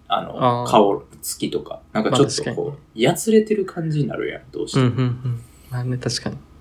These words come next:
Speaker 1: うん。それは避けた方がええんちゃうか。
Speaker 2: あ、そう。
Speaker 1: うん。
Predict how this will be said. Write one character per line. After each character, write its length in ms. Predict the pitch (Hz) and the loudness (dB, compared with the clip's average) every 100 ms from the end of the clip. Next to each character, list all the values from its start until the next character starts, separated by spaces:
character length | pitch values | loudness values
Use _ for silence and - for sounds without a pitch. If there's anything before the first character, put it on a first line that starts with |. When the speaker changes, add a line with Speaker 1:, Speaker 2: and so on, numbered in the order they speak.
| - | -14
Speaker 1:
う 40 | 85 85 78 73 73 - - 73 | -12 -10 -6 -6 -8 -14 -16 -14
ん。 40 | 73 | -4
そ 100 | 104 | 2
れ 100 | 107 | 4
は 60 | |
避 180 | 107 107 | 4 4
け 100 | 95 | 2
た 120 | 95 | 0
方 120 | - - | -4 -6
が 100 | - | -8
え 60 | |
え 40 | - | -8
ん 40 | |
ち 120 | - | -8
ゃ 40 | - | -8
う 60 | |
か。 100 | - - - - - - | -10 -14 -20 -20 -14 -2
Speaker 2:
あ、 60 | 123 | -2
そ 160 | - | 0
う。 20 | |
Speaker 1:
う 40 | |
ん。 40 | 120 | -2